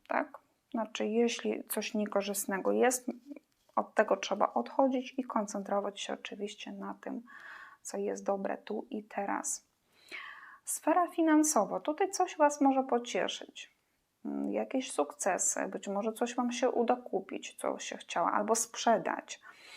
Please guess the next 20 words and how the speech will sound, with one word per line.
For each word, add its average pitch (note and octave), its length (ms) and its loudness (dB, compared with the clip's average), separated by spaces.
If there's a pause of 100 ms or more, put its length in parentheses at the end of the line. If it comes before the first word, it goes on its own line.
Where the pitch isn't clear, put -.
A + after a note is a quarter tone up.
(420)
Mm, G3 640 -4 (580)
mhm. G#3 560 2
I A#3+ 80 2
w B3 60 4
ogóle, A#3+ 260 8
jeśli A3 300 2
patrzeć G#3 460 2
na F#3+ 160 0
zmiany, B3 480 4
nowe G#3 420 0
energie, A3 600 0 (420)
dla G#3+ 140 4
niektórych, C4+ 540 2
e, G#3 220 4
może A3 340 0
być G3+ 240 -4
nowa A3 320 2
osoba, G3+ 600 0 (480)
poznacie F#3+ 480 -2
nową G#3 320 -2